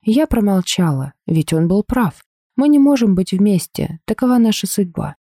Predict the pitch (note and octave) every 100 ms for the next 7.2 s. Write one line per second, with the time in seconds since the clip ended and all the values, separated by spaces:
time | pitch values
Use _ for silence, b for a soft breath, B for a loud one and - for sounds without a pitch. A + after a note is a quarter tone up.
0 | _ _ _ - B3+ B3 E3+ G#3+ G#3+ F3
1 | F3 E3 E3+ F#3 G#3 G3+ F3 E3 F#3+ F3+
2 | F#3+ A#3+ G#3+ C3+ C#3 D#3 - A#3 - C4
3 | B3 C#4 C#4+ A3 G#3 - G#3+ F3 D#3 C#3
4 | C#3+ _ _ _ _ _ - C4+ - A#3
5 | G3+ - G3+ - G3+ F#3+ - F3+ G3+ B3+
6 | - - F3 E3 F3 - F#3 - D3+ C3
7 | - D3